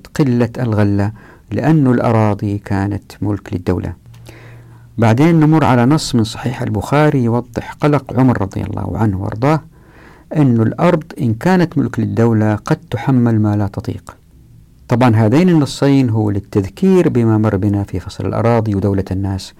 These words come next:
لأنه بعدنا عنها عدة حلقات، وضعتها هنا فقط للتذكير. ثم نبدأ في موضوع الحلقة، فننظر إلى نص من المجموع ونلحظ كلمة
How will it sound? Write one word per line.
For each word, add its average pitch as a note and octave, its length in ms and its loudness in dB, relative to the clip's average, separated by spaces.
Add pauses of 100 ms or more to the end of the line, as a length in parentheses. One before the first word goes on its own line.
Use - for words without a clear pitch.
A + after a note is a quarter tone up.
(600)
لأنه B2 240 2
بعدنا A#2 440 4
عنها G2 440 0
عدة G#2 220 -4
حلقات، D3+ 540 -6
وضعتها C3 380 0
هنا G#2+ 200 0
فقط A2 360 -8
للتذكير. G2 560 -6 (920)
ثم F#3+ 220 4
نبدأ G#2+ 320 4
في G#2 160 -2
موضوع G2 300 0
الحلقة، D3+ 580 0
فننظر A2+ 840 0
إلى G2+ 340 -2
نص C#3+ 320 -4
من G#2+ 60 -2
المجموع G#2+ 720 0 (500)
ونلحظ D#3+ 600 2
كلمة B2 400 0